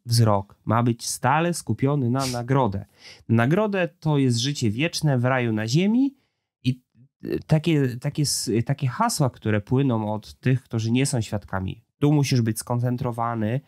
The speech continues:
To dla świadka jest to rodzajem rozproszenia, bo jeżeli on nie patrzy na swój cel, ten taki religijny,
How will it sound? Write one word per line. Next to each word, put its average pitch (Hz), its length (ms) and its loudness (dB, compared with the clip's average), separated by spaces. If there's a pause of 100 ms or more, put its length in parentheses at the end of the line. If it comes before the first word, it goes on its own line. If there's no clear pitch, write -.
(460)
To 127 80 2
dla 127 120 2
świadka 151 380 -2
jest 147 160 -2
to 139 100 -2
rodzajem 135 420 -4
rozproszenia, 123 800 -2
bo 101 140 -4
jeżeli 131 380 0
on 131 220 0
nie 123 120 0
patrzy 123 420 -2
na 110 320 -4
swój 135 320 0
cel, 117 320 0
ten 104 320 -6
taki 104 300 -6
religijny, 208 640 0